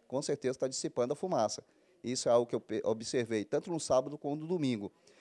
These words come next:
E ajuda também as chuvas que têm ocorrido de forma muito contundente em todo o nosso estado, né?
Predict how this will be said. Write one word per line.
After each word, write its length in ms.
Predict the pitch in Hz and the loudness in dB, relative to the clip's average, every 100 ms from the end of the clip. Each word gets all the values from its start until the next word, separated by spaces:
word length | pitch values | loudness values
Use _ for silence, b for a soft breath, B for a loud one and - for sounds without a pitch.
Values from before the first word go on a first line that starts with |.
| b | b
E 60 | - | 2
ajuda 380 | 160 117 135 123 | 2 2 -2 0
também 280 | 127 107 131 | 0 2 0
as 100 | 120 | -2
chuvas 300 | - 143 - | -4 -4 -4
que 80 | |
têm 120 | - 107 | -6 -8
ocorrido 440 | - 107 120 127 | -6 -4 -4 -6
de 60 | 95 | -2
forma 260 | 110 113 | 0 0
muito 180 | 107 139 | -4 -6
contundente 640 | 135 127 117 101 123 - | -8 -6 -4 -2 -2 -4
em 100 | 104 | -12
todo 220 | 104 120 | -6 -6
o 40 | 120 | -4
nosso 220 | 107 - | -6 -8
estado, 480 | 110 - 110 147 107 | -6 2 4 4 0
né? 240 | 101 156 | -6 -6